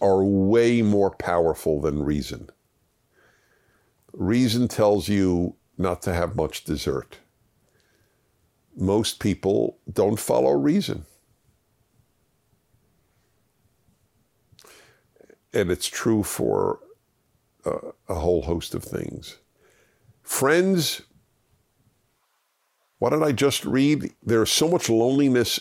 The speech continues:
in the Western world. The United Kingdom has a minister of loneliness.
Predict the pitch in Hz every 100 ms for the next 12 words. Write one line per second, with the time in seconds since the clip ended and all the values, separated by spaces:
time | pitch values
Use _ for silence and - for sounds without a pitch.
0 | - 101 95 101 104 - 113 90 87 85
1 | - - - _ _ _ _ _ _ _
2 | _ _ _ _ _ - 117 107 107 135
3 | 160 117 - 139 135 117 90 101 90 87
4 | 85 107 135 139 - 135 117 87 82 95
5 | 107 107 85 80 - -